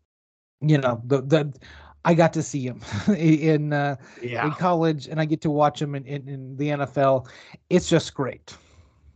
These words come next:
Speaker 2: It is great. Well, should we go from the pigskin to the, to the hardwood?
Speaker 1: To the hardwood, yeah. So, um, from last time, we have our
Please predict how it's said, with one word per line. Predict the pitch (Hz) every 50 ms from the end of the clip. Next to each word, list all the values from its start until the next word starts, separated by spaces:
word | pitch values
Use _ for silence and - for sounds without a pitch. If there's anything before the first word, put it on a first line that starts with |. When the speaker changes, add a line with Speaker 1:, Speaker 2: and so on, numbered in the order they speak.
| _ _ _ _ _ _ _ _ _ _ _ _ _ _ _
Speaker 2:
It | - 131 127
is | 127 120 104
great. | - - 104 95 92 - _ _ _ _ _ _ _ _ _ _ _ _ _ _ _ _ _ _ _ _ _ _
Well, | - 120
should | - - 147
we | 143
go | 139 151 160 151
from | - - 165 151 147
the | 139
pigskin | 135 - 170 151 139 - - - 175 160 151 156 156 151 151
to | - - 156
the, | 131 135 120 117 117 127 - -
to | - 147
the | 139 135
hardwood? | 127 156 180 190 190 214 233 240 220 220 - - - _ _ _ _ _ _ _ _ _ _ -
Speaker 1:
To | - 294
the | 262 226
hardwood, | - - - 214 254 330 285 240 180 156 156 151 135 139 165
yeah. | 254 254 - -
So, | - - - 285 269 262 - 233 208 - - _ _ _ _ _ _ _ _ -
um, | 185 190 180 175 170 165 160 - _ _ _ _ _ _ 151 151
from | - - 254 247 240 214 214
last | 226 220 220 202 - -
time, | 214 220 214 196 180
we | 170 196 196 202 165 - -
have | 220 220 233 240 254 247 208 -
our | - 175 180 185 180 180 180 185 185 185 185 175 -